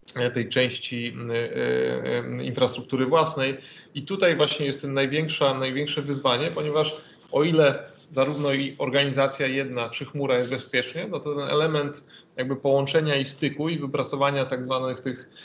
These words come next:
fundamentów, em, em, koegzystencji, i to jest bardzo często już później, em, funkcjonowania i, i czy to z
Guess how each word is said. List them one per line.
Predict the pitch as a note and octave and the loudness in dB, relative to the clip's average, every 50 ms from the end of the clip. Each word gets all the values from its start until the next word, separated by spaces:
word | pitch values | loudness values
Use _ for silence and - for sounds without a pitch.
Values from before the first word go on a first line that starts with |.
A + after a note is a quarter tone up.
| - - - | -20 -20 -14
fundamentów, | - - C3+ C3 C3 C3+ C3+ C#3 C#3+ C#3 C#3 - C3+ B2 - - - | -6 -4 0 4 4 6 6 4 2 0 0 -4 -4 -4 -6 -6 0
em, | B2+ B2 B2 B2 B2 B2 A#2+ B1 A#2+ A#2+ A#2+ B2 B2 B2 A#2+ A#2+ A#2 A#2 A#2 | 2 4 4 4 4 2 0 -4 -6 -6 -4 -4 -4 -4 -4 -4 -6 -4 -4
em, | A#2+ A#2 - | -4 -2 4
koegzystencji, | - C#3+ C#3 C3 A#2+ C3 A#2+ - - C3+ A#2+ A#2 - - - D#3+ F#3+ A#3 - - - - - - _ _ - - | 4 4 4 4 0 -4 -4 0 2 2 2 2 -2 -6 -6 -6 -6 -8 -10 -14 -20 -20 -20 -20 _ _ -12 -8
i | B2 A#2 | -8 -4
to | A2+ C3 | -4 -4
jest | A#2 A2+ | 2 4
bardzo | C3 C3 B2+ B2+ A#2+ | 4 4 4 4 -2
często | - C3 B2 A#2+ - B2+ A#2+ | 0 0 -2 -2 -2 -6 -8
już | A#2+ A#2 | -8 -8
później, | - B2 A#2+ B2+ B2 A#2+ A#2 A#2 | -10 -10 -6 -4 -2 -2 -2 -2
em, | A#2+ B2 A#2+ A#2 A#2 A#2 A#2 A#2 A2+ A#2 A#2 A#2 A#2 A#2 A#2 | -4 -6 -6 -6 -6 -4 -4 -4 -4 -6 -4 -4 -4 -4 -4
funkcjonowania | - C#3 B2+ A#2+ - - B2+ B2 A#2 A#2+ A#2+ A#2+ B2 A#2+ A#2+ A#2 | -4 -4 -4 -4 -2 -2 0 2 4 4 4 4 4 2 2 2
i, | A#2 | 2
i | A#2 A2+ A2+ A2+ A2+ - - A#2 A#2+ A#2 A2+ A#2 A#2+ A#2+ A#2+ A#2+ A#2+ A#2+ A#2+ A#2+ A#2 A2+ A2 | 0 -2 -4 -4 -4 -4 -6 -6 -6 -6 -6 -6 -6 -6 -8 -8 -8 -8 -10 -10 -12 -12 -8
czy | - - A#2 | -6 -6 -4
to | A#2 A#2+ A2+ A2+ | -2 -2 -2 -4
z | A#2 - | -6 -10